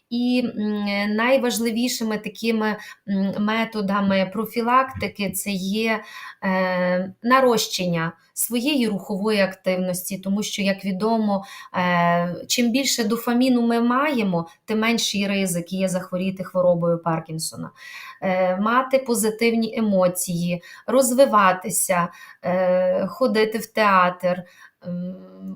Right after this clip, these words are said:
отримувати, дивитися фільми, які приносять емоційне задоволення,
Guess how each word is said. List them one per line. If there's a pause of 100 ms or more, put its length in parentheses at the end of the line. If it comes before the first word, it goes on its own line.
(220)
отримувати,
дивитися
фільми,
які
приносять
емоційне
задоволення,